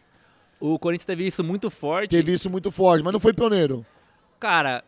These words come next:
Speaker 1: é difícil falar
Speaker 2: Difícil
Speaker 1: assim,
Speaker 2: falar
Speaker 1: quem
Speaker 2: quem
Speaker 1: foi
Speaker 2: foi
Speaker 1: pioneiro,
Speaker 2: pioneiro,
Speaker 1: porque
Speaker 2: né?
Speaker 1: assim,
Speaker 2: Que você ouviu falar
Speaker 1: o,
Speaker 2: primeiro no Corinthians, eu,
Speaker 1: porque
Speaker 2: pelo menos.
Speaker 1: o, o, o Muricy, ele tinha o auxiliar dele, que era o, o Cláudio Grillo, que a mu-,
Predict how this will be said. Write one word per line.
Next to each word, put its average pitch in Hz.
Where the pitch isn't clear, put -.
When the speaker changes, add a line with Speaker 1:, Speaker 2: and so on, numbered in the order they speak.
Speaker 1:
é 160
difícil 233
falar 196
Speaker 2:
Difícil 175
Speaker 1:
assim, 175
Speaker 2:
falar 156
Speaker 1:
quem 156
Speaker 2:
quem 156
Speaker 1:
foi 156
Speaker 2:
foi -
Speaker 1:
pioneiro, 147
Speaker 2:
pioneiro, 143
Speaker 1:
porque 143
Speaker 2:
né? 180
Speaker 1:
assim, -
Speaker 2:
Que -
você 220
ouviu 214
falar 214
Speaker 1:
o, 180
Speaker 2:
primeiro 202
no 220
Corinthians, 165
eu, 180
Speaker 1:
porque 190
Speaker 2:
pelo 160
menos. 147
Speaker 1:
o, 156
o, 151
o 139
Muricy, 160
ele 170
tinha -
o -
auxiliar 147
dele, 139
que 135
era 127
o, 117
o 107
Cláudio 117
Grillo, 143
que 113
a 104
mu-, 113